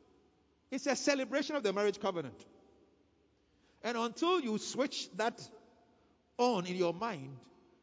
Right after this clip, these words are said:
you may have problems with that. I have seen people who have had that issue. 'Cause they've always thought sex was an, was a bad thing.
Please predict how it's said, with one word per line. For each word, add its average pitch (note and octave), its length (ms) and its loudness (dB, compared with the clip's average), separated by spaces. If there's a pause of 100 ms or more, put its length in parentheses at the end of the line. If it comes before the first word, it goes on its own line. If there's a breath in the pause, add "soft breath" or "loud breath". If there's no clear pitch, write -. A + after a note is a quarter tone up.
(120)
you F#3 100 -6
may F#3+ 120 -2
have F#3 260 0
problems E3+ 480 -2
with C3+ 160 -4
that. B2+ 240 -8
I B3+ 80 -2
have A3 160 -2
seen A3+ 180 -6
people G#3 320 0
who G3+ 140 -2
have D#3 80 -2
had F#3 140 -4
that E3 140 -4
issue. D3 240 -12 (680 soft breath)
'Cause G#3 140 0
they've G#3+ 120 4
always B3+ 280 6
thought A3 180 0
sex A3 240 0
was F#3 140 0
an, F3 240 -2
was F3 160 -4
a D#3+ 40 -4
bad G#3 360 -4
thing. F3 160 -8